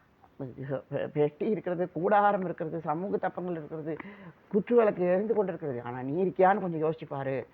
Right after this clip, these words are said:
உன்னோட, உன்னோட இது இருக்கான்னு இருக்கலாம். ஆம்படையா இருக்காளா? அவ, அவ இருப்பா, அவர் போவா.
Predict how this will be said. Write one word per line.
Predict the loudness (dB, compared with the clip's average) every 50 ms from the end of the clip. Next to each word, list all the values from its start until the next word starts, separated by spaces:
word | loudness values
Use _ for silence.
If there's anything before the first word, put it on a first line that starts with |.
| -20 -20 -20 -20 -20 -16 _ -4
உன்னோட, | -2 0 2 2 4 2 2 2 0 -4 -6
உன்னோட | -6 -4 -2 -2 0 0
இது | 0 0 -2
இருக்கான்னு | -2 -2 -4 -4 -4 -6
இருக்கலாம். | -6 -6 -6 -2 0
ஆம்படையா | 0 2 2 4 4 6 6 4
இருக்காளா? | 4 2 2 2 2 2 2 2
அவ, | 2 2 2
அவ | 0 0 0 -2
இருப்பா, | 0 2 4 6 6
அவர் | 6 6 4 0 -2 -2
போவா. | -2 0 0 0 -2